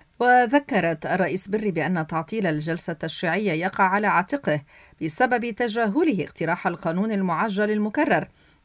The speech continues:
المقدم منذ أشهر والرامي إلى إدخال تعديلات على قانون الانتخاب النافذ تحضيرا لإجراء الاستحقاق في مواعيده، وبالتالي فإن التعطيل جاء نتيجة تجاوز بر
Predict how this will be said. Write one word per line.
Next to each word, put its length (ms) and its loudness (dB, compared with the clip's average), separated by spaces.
المقدم 640 2
منذ 180 -4
أشهر 420 -4
والرامي 540 0
إلى 260 -4
إدخال 400 -4
تعديلات 580 0
على 220 6
قانون 360 0
الانتخاب 580 -2
النافذ 540 0
تحضيرا 520 0
لإجراء 520 0
الاستحقاق 720 0
في 160 -2
مواعيده، 600 -2
وبالتالي 600 0
فإن 320 0
التعطيل 640 -2
جاء 340 2
نتيجة 440 -4
تجاوز 800 -2
بر 280 -2